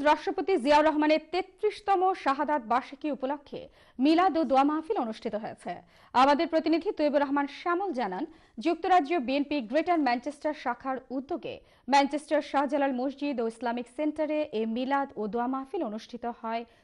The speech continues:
শুক্রবার বাদ জুম্মা। ম্যানচেস্টারের বিশিষ্ট কমিউনিটি ব্যক্তি গোলাম মোস্তফা এমবিএ, মসজিদ কমিটির চেয়ারম্যান আলাউদ্দিন আহমেদ, সাধারণ সম্পাদক আনোয়ার চৌধুরী, মসজিদের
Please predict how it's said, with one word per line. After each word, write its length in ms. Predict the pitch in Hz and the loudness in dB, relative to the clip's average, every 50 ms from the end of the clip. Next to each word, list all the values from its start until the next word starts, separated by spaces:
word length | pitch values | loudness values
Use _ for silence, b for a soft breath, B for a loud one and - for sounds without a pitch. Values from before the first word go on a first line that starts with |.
| b b b - - | b b b -20 -8
শুক্রবার 440 | - 359 349 359 - 339 311 330 330 320 220 226 | -4 -4 -4 -2 -4 -2 0 0 0 0 0 -2
বাদ 120 | 247 240 208 185 | -2 -2 -4 -8
জুম্মা। 280 | 202 180 - - - - - _ _ _ b b b b b b b b | -10 -12 -10 -14 -16 -18 -20 _ _ _ b b b b b b b b
ম্যানচেস্টারের 640 | 262 269 277 269 320 302 311 320 311 311 302 220 | 2 2 4 2 0 -2 0 0 0 2 2 0
বিশিষ্ট 320 | 277 311 - 392 339 - - 359 - - | -2 -4 -4 -8 -10 -8 -8 -4 2 2
কমিউনিটি 400 | 269 262 269 277 277 277 285 254 220 | 2 4 2 0 -2 -2 -4 -4 -4
ব্যক্তি 240 | 269 285 277 - 370 403 285 226 | -4 -6 -4 -6 -6 -6 -2 -2
গোলাম 240 | 262 262 269 269 262 247 | 0 2 2 0 0 -2
মোস্তফা 380 | 240 240 - - 247 - 262 254 247 - 208 | -6 -8 -10 -12 -8 -4 -4 -4 -4 -4 -6
এমবিএ, 280 | 208 202 202 185 180 - b b b b b b 247 | -8 -6 -6 -6 -6 -8 b b b b b b 2
মসজিদ 340 | 285 311 311 - 370 403 403 - - | 2 2 2 2 -2 -2 -2 0 0
কমিটির 380 | 277 262 277 285 277 285 285 277 - | 2 2 2 0 -2 -4 -6 -4 -2
চেয়ারম্যান 360 | 302 294 311 302 311 311 302 294 - 226 | 0 0 0 0 0 -2 -2 -2 -2 0
আলাউদ্দিন 380 | 226 233 240 240 220 277 285 277 269 | 0 2 0 0 0 -2 -2 -2 -2
আহমেদ, 260 | 269 269 262 269 277 277 - - - | -2 -2 -4 -4 -4 -6 -10 -4 0
সাধারণ 360 | 311 294 320 - 381 403 381 - - | 0 0 0 0 -6 -12 -12 -6 -4
সম্পাদক 400 | 262 247 254 262 254 262 269 269 - - - 196 233 | -4 -2 0 -2 -2 -2 -2 -4 -6 -8 -4 -2 0
আনোয়ার 240 | 262 285 320 339 330 - | 0 0 0 -2 -4 -4
চৌধুরী, 360 | 277 269 262 - 269 254 254 262 262 b b b b b 247 | -4 -4 -4 -4 -6 -8 -8 -8 -10 b b b b b -2
মসজিদের 420 | 262 262 254 262 277 277 226 269 | 0 0 0 0 -4 -2 0 -2